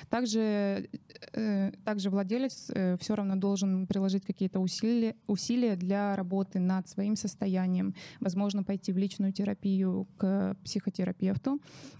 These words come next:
А, это, конечно, опционально, но, тем не менее, это достаточно хороший такой фактор, который очень помогает в работе с тревожными собаками, чтобы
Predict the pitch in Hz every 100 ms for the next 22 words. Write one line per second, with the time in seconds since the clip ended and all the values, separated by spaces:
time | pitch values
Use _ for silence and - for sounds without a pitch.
0 | - 214 190 185 202 - - 214 - 196
1 | 190 - 196 - 196 - 190 175 170 185
2 | 226 330 - - - 196 262 - 185 175
3 | 190 247 233 202 190 190 - 196 202 202
4 | 196 185 180 175 202 202 - 185 180 170
5 | 202 208 - 190 180 - 185 180 185 -
6 | - 214 - - - - 196 - 190 -
7 | 185 185 190 190 196 185 185 190 208 202
8 | 202 202 - - 202 196 190 - 180 185
9 | 196 196 - 185 190